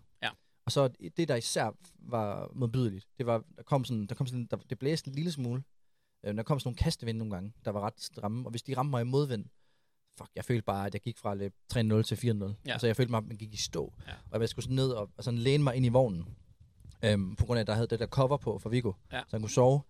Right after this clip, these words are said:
Speaker 2: Øh, og så på den anden side, så var jeg sådan lidt sådan, "Hvis der nu sker noget, så er det fint, at jeg bare holder trykket her, og bare henter noget, henter lidt,
Speaker 1: Ja.
Speaker 2: hvis det går galt."
Speaker 1: Ja, for
Speaker 2: Og
Speaker 1: du må
Speaker 2: noget.
Speaker 1: da også vide, at du har ret meget tid i banken. Tænker,
Speaker 2: Ja,
Speaker 1: det må,
Speaker 2: jeg kunne
Speaker 1: det må
Speaker 2: godt, jeg
Speaker 1: give
Speaker 2: kunne godt
Speaker 1: noget ro
Speaker 2: fornemme
Speaker 1: på.
Speaker 2: det ude ved sådan, David Møller, han står jo ude, han har sådan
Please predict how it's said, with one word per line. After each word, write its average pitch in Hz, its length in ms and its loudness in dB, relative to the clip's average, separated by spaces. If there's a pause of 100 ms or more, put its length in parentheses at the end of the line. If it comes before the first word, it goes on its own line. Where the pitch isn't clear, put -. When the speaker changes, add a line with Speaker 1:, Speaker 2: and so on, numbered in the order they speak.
(440)
Speaker 2:
Øh, 110 140 -2
og 113 80 -4
så 117 60 -4
på 123 80 -4
den 120 60 -4
anden 131 100 0
side, 123 120 0
så 120 60 0
var 117 100 4
jeg 113 100 6
sådan 120 100 0
lidt 117 120 0
sådan, 104 260 -2 (300)
"Hvis 143 140 4
der 123 80 -2
nu 123 80 0
sker 151 200 2
noget, 104 180 2
så 127 60 0
er - 20 4
det 113 100 2
fint, 123 200 6
at 95 120 0
jeg 92 80 2
bare 92 100 0
holder 113 200 6
trykket 123 300 2
her, 98 140 -2 (160)
og 107 100 -2
bare - 120 -2
henter 139 200 4
noget, 107 200 -4
henter 139 200 2
lidt, 110 240 -2 (220)
Speaker 1:
Ja. - 80 -12 (220)
Speaker 2:
hvis - 100 -14
det 110 100 -2
går 107 80 0
galt." 110 220 4
Speaker 1:
Ja, 98 40 0
for - 60 0
Speaker 2:
Og - 20 4
Speaker 1:
du 123 40 2
må 117 60 2
Speaker 2:
noget. 117 140 6
Speaker 1:
da 131 40 10
også 143 160 6
vide, 151 80 8
at 147 40 4
du 135 60 10
har 113 200 8
ret - 100 10
meget 117 160 6
tid 135 140 2
i 113 40 4
banken. 127 360 4 (500)
Tænker, 123 180 2
Speaker 2:
Ja, - 40 8
Speaker 1:
det 120 60 8
må, 127 80 8
Speaker 2:
jeg 139 80 12
kunne 135 80 4
Speaker 1:
det - 40 -2
må 135 40 6
Speaker 2:
godt, 123 120 6
jeg 143 100 10
Speaker 1:
give - 0 -
Speaker 2:
kunne 135 60 4
godt 135 80 4
Speaker 1:
noget 147 120 6
ro 135 40 0
Speaker 2:
fornemme - 20 -2
Speaker 1:
på. 123 60 2
Speaker 2:
det - 80 0 (240)
ude 135 160 -2
ved 117 140 4
sådan, 101 440 -4 (160)
David 120 140 4
Møller, 135 220 10
han 107 120 4
står 135 200 10
jo 104 80 10
ude, 120 180 6
han 120 80 6
har 120 140 6
sådan 107 300 -2